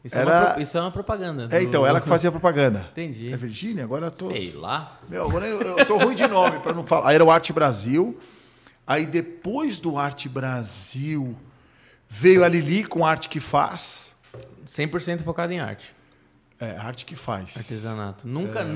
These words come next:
Speaker 1: e nunca durou tanto assim, né?
Speaker 2: E aí, acho que tá só no YouTube. A Lili, gente boa também. E o Rogerinho também. Não, na verdade, o Ro-, minto, minto. O Rogerinho apresentou o Arte Brasil.
Speaker 1: Tá.
Speaker 2: O Rogerinho apresentou o Arte Brasil. Aí depois ele saiu.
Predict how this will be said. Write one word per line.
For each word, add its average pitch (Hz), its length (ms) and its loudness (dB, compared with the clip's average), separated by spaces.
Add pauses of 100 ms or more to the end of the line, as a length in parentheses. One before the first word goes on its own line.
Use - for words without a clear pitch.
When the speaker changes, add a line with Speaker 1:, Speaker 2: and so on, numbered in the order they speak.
(100)
Speaker 1:
e 160 100 -8
nunca 156 380 -10
durou 415 340 -6
tanto 175 320 -6
assim, 156 300 -10
né? 214 140 -10 (100)
Speaker 2:
E 151 140 -2
aí, 165 1500 -2
acho 135 160 -8
que - 80 -18
tá - 160 -6
só - 180 -8
no 175 140 -4
YouTube. 143 400 -2
A 120 40 2
Lili, 123 340 0
gente 131 240 -6
boa 120 260 -4
também. 117 520 -8 (460)
E 311 80 0
o 339 40 8
Rogerinho 226 580 4
também. 180 340 -2
Não, 165 200 2
na 170 80 4
verdade, 185 260 2
o 220 40 2
Ro-, 208 180 4
minto, 180 300 4
minto. 143 180 -2
O - 20 -8
Rogerinho 156 380 2
apresentou 214 460 0
o - 20 6
Arte - 160 -2
Brasil. 131 400 -2 (160)
Speaker 1:
Tá. 123 580 -4
Speaker 2:
O 117 40 -4
Rogerinho 151 500 0
apresentou 139 460 -2
o - 20 4
Arte 117 160 -2
Brasil. 98 760 -6 (640)
Aí 139 140 -4
depois 170 400 0
ele 165 120 0
saiu. 135 920 0